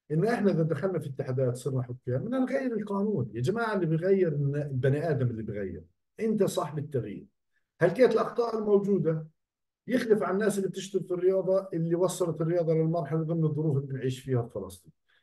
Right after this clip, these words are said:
طيب، هل إحنا قابلين هذا الدور؟ هالقد إذا أنا شايف الموضوع غلط، ادخل غير. ادخل في المنظومة وغير. حاولنا، دخلنا في المنظومة، حاولنا، غيرنا بعض الشغلات، بس ما بتقدر تغير شيء،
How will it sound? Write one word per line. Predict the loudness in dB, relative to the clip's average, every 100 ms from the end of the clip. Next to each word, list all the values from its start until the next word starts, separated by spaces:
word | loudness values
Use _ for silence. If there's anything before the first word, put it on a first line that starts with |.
| _ 2
طيب، | 2 2 -6 _ _ _ _ _ _
هل | 2 4
إحنا | 4 4
قابلين | 4 4 4 4
هذا | 4 2
الدور؟ | 2 2 0 0
هالقد | -2 2 2 2
إذا | -4 -4
أنا | -4
شايف | -2 0 0 0
الموضوع | -2 0 2 4 4
غلط، | 4 2 2 -2 -12 _ -10
ادخل | -8 -4
غير. | -2 2 2 0 -8 _ _ _ _ _ -2
ادخل | 0 2 4
في |
المنظومة | 4 4 4 6 6
وغير. | 6 4 0 -6 -18 _ _ _ _ _ _ _ _ _ _ _ _ 2
حاولنا، | 6 6 8
دخلنا | 4 4 4 4
في |
المنظومة، | 2 2 2 0 2
حاولنا، | 4 6 6 8
غيرنا | 8 8
بعض | 4 4
الشغلات، | 0 0 2 2
بس | 0 0
ما | 0
بتقدر | 0 0 2
تغير | 4 6 4
شيء، | 2 -6 -6 -8